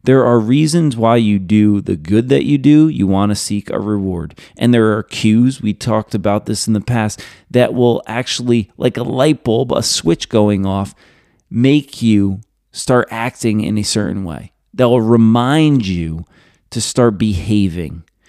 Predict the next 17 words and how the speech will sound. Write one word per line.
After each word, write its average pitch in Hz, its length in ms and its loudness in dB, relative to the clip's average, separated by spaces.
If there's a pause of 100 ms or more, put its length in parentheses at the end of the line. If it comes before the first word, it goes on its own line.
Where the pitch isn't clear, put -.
(200)
to 110 80 -8
start 107 420 0
doing. 95 640 2 (720)
Well, 123 180 2
there's 127 220 0
also 170 440 -2
those 110 300 0
cues. 92 520 -6
There's 120 260 0
also 147 320 0
those 147 260 0
underlying 131 540 2
motives 98 460 2 (280)
that 104 160 -4
draw 117 300 2
you 113 380 2
down 104 580 -2